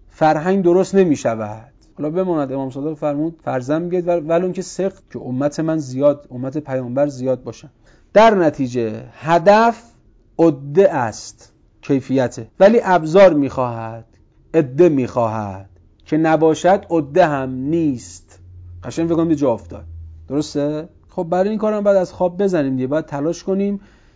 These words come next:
چهره به چهره باید کار کرد. فکر و ذهن فقط تو فضای رسانه نره. امام خمینی علیه السلام، امام خمینی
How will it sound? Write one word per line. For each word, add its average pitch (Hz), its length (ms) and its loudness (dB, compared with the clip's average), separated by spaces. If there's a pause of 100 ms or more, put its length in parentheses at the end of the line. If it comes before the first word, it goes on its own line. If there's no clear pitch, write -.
(100)
چهره 151 460 -2
به 151 120 0
چهره 151 380 0
باید 143 240 4
کار 113 220 -2
کرد. 107 340 -8
فکر 160 420 -2
و 156 40 0
ذهن 180 180 -2
فقط 180 280 0
تو 175 60 -8
فضای 165 320 2
رسانه 156 480 -2
نره. 120 360 -2 (180)
امام 170 240 2
خمینی 180 300 0
علیه 180 100 0
السلام، 160 280 -2 (200)
امام 165 220 0
خمینی 160 640 0